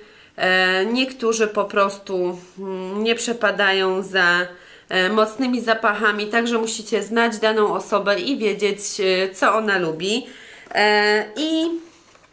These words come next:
Słuchajcie, na pewno E, chciałam wam pokazać, e, dwie rzeczy.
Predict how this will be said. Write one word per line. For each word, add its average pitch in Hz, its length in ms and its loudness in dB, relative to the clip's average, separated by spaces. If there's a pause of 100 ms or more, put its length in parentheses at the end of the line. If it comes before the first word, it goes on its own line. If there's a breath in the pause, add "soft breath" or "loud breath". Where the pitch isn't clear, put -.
(1080)
Słuchajcie, 262 500 0
na 247 140 2
pewno 262 640 4 (460 loud breath)
E, 214 220 4
chciałam 277 360 0
wam 269 160 -4
pokazać, 240 920 2
e, 220 180 6
dwie 254 320 4
rzeczy. 214 600 2